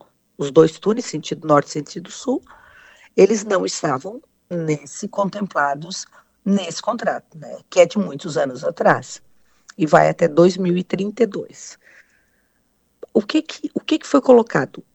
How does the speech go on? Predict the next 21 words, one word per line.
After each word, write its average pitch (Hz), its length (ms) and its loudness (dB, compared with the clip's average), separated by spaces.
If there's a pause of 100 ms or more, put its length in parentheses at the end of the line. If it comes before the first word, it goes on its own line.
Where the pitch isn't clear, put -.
Existe 220 520 0
sim 170 280 -4
a 160 60 2
possibilidade, 165 1200 -2
e 160 200 0
é 147 100 8
o - 100 4
que - 120 -12
vai 143 120 0
ser - 160 -8
feito, 143 520 -10 (240)
de - 80 -18
fazer 175 520 6
otimização 190 920 4 (800)
nesse 220 440 4
contrato - 540 0
de - 100 -12
concessão, 170 600 -6 (400)
repactuar, 165 840 2
recontratar 160 800 -2 (540)
novamente, 220 1080 2